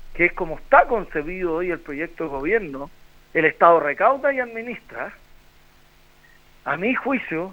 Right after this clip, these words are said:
a mi juicio es peligroso. Porque la tentación de hacer cosas con la plata de los trabajadores es muy grande y pueden ser propósitos nobles, pero esa plata tiene un destino específico.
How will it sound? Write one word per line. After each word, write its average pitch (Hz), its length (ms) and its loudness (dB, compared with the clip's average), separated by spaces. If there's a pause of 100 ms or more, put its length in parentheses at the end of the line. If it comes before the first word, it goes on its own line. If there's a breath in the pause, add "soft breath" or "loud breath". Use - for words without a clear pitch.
a 156 140 -2
mi 180 120 -2
juicio 185 540 0
es 185 140 -2
peligroso. 151 680 2 (380 loud breath)
Porque 339 380 6
la 285 160 6
tentación 285 680 -2
de 277 80 2
hacer 320 240 -4 (100)
cosas - 400 -2
con 180 200 -8
la 165 100 -4
plata 254 260 4
de 262 60 2
los 196 160 -6
trabajadores 185 760 -10 (720)
es 247 120 6
muy 285 180 4
grande 240 600 4
y 240 60 -12
pueden 285 340 -4
ser 269 140 -6
propósitos 190 580 -6
nobles, 202 500 0 (1200)
pero 170 240 -2
esa 220 240 2
plata 208 320 4
tiene 196 220 -10
un 196 100 -18
destino 175 380 -10
específico. - 600 -12